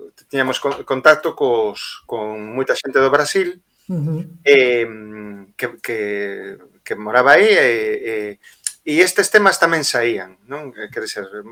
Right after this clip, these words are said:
Speaker 1: ás veces falaban de como estaba a situación no Brasil, eh, principalmente diso, non? Quere ser, co-, eh, como estaba a situación, a violencia que, que existe, eh, as desigualdades, tal. Mas eu, eu vía, eh,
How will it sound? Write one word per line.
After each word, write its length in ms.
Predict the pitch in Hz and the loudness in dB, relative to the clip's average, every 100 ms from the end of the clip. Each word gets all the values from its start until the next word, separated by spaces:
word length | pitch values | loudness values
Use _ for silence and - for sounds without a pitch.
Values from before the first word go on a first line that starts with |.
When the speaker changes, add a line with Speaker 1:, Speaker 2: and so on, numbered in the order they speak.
| - 113 107 | -10 -8 -6
Speaker 1:
ás 120 | 113 | -2
veces 240 | 139 127 120 | 0 0 0
falaban 400 | 131 123 117 110 | 4 4 4 -2
de 80 | 113 | -12
como 160 | 117 | -10
estaba 240 | - 117 104 | -4 -4 -2
a 40 | |
situación 360 | 123 110 - 117 | -4 -6 -8 -6
no 80 | |
Brasil, 320 | 113 - 190 160 | -2 0 0 -2
eh, 360 | - 139 143 - | -6 -8 -6 -2
principalmente 640 | 160 - 208 196 160 123 | 0 6 6 6 4 0
diso, 240 | 104 - | -2 -8
non? 240 | 131 165 131 | -8 -10 -8
Quere 160 | 113 | -12
ser, 160 | - 101 _ - - - _ - | -12 -14 _ -20 -20 -20 _ -8
co-, 160 | 139 | -4
eh, 80 | 127 | -2
como 160 | 139 131 | 0 0
estaba 200 | - 123 | 2 2
a 40 | |
situación, 920 | - 127 117 - 175 175 170 170 170 160 | 2 -2 -2 4 6 6 4 2 0 0
a 200 | 123 117 | 0 0
violencia 680 | 123 131 147 135 - 139 131 | 2 4 4 0 -2 0 0
que, 560 | 123 120 120 120 120 - _ _ _ _ | -2 -2 -2 -6 -10 -12 _ _ _ _
que 160 | 131 | -10
existe, 1200 | 120 - 160 151 - - 147 151 147 127 120 117 117 | -8 -4 -4 -4 -6 -2 2 2 2 2 -2 -4 -4
eh, 80 | 117 | -4
as 120 | 113 | -6
desigualdades, 880 | 113 120 117 117 147 143 139 139 - | -8 -4 -2 4 4 6 2 -2 -2
tal. 160 | 160 - - - | -4 -4 -20 -12
Mas 240 | - 151 180 | 0 2 4
eu, 320 | 220 208 _ - - | 2 0 _ -10 0
eu 160 | 208 | 0
vía, 400 | 214 240 226 - - | 0 -2 -2 -2 -8
eh, 400 | 156 151 143 | -4 -2 -4